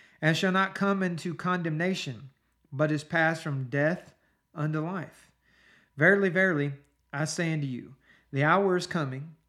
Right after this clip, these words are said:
and now is, when the dead shall hear the voice of the Son of God,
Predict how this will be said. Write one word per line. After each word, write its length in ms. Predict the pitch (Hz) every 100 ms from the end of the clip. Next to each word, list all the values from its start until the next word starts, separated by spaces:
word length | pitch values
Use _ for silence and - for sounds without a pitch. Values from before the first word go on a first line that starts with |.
| _
and 160 | 165 151
now 280 | 151 175 160
is, 400 | 131 - - - _ _ _ -
when 160 | 156 165
the 100 | 151
dead 300 | 160 196 190
shall 160 | 170
hear 200 | 156 175
the 100 | 151
voice 320 | 135 156 175
of 80 | 147
the 60 | 143
Son 200 | 156 165
of 120 | 160
God, 340 | 131 120 117